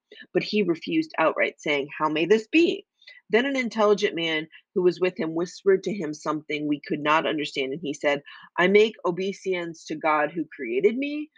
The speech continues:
Then he prostrated himself and went before,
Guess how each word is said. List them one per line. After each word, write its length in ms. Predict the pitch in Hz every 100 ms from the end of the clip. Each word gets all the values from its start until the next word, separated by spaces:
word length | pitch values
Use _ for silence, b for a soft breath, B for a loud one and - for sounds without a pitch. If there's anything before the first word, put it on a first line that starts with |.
| b b b _
Then 480 | - 160 202 214 240
he 160 | 277 214
prostrated 600 | 226 180 - 175 170 175
himself 600 | 156 156 151 139 - - B B B
and 240 | - 165 165
went 260 | 170 -
before, 800 | 175 165 165 160 156 147 147 -